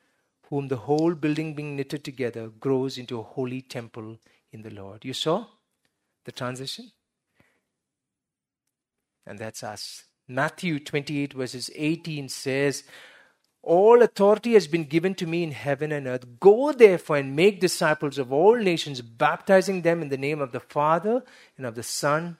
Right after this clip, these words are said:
and of the Holy Spirit, teaching them to observe all things that I have commanded you."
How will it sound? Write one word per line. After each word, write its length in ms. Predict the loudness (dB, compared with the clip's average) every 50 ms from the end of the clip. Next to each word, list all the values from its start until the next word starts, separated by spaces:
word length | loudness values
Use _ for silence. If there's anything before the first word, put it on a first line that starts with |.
| -18 -18
and 140 | -16 -16
of 60 | -14 -14
the 80 | -16
Holy 280 | -16 -14 -14 -12 -12 -12
Spirit, 480 | -14 -14 -12 -10 -10 -10 -10 -12 -16 _ -6
teaching 360 | -4 -4 -4 -4 -4 -6 -4
them 160 | -4 -4 -4
to 100 | -4 -6
observe 400 | -6 -6 -4 -2 -2 -2 -2 -4
all 340 | -8 -6 -4 -2 0 0 -2
things 340 | -2 -4 -6 -6 -6 -10 -14 -18 -20 -20 -20 _ -10
that 120 | -8 -6
I 60 | -6
have 220 | -6 -8 -10 -14 -20
commanded 440 | -20 -18 -18 -18 -18 -18 -20 -20
you." 160 | -20 -20 -20